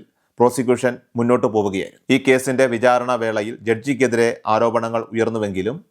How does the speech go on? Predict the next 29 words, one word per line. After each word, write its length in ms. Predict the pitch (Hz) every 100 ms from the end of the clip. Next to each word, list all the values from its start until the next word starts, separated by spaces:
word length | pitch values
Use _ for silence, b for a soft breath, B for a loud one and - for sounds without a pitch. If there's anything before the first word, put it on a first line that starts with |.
| _ _ -
ഹൈക്കോടതിയിൽ 520 | 107 110 123 117 120 120
നൽകിയ 280 | 117 110 117
അപേക്ഷകൾ, 540 | 110 107 117 127 113 113 - -
ഏഹ്, 160 | 101 101 110
പരിഗണിക്കാതെ 580 | 113 120 117 110 87 - _ _ -
ജഡ്ജി 300 | 113 107 120
വിചാരണയുമായിട്ട് 880 | 107 110 113 113 117 110 110 104 98 -
മുന്നോട്ട് 320 | 113 113 110
പോവുകയായിരുന്നു. 540 | 104 98 95 87 80 -
ഡി 60 |
വൈ 160 | 113 117
എസ് 140 | 113
പി 80 | -
ബിജു 220 | 110 110
പൗലോസിന്റെ 600 | 123 123 117 113 117 113 110 - _ _ -
നേതൃത്വത്തിലുള്ള 640 | 190 120 123 107 110 110
അന്വേഷണ 340 | 107 110 117 104
സംഘം 280 | 110 101 - _ _ -
കേസിൽ 220 | 120 123
ബൃഹത്തായ 580 | 107 110 107 117 117 113 -
പ്രവർത്തനമാണ് 640 | 104 110 - 117 104 95 90
നടത്തിയത്. 360 | 90 - 78 _ 117
എസ് 140 | 120
പിമാരായിട്ടുള്ള 580 | 127 120 117 113 110 113 -
സോജൻ, 420 | - 104 117 110 113 _ _ _ -
ഏഹ്, 100 | 104
സുദർശൻ, 580 | - 110 117 117 110 110
അതോടൊപ്പം 360 | 110 110 110 110
തന്നെ 240 | 107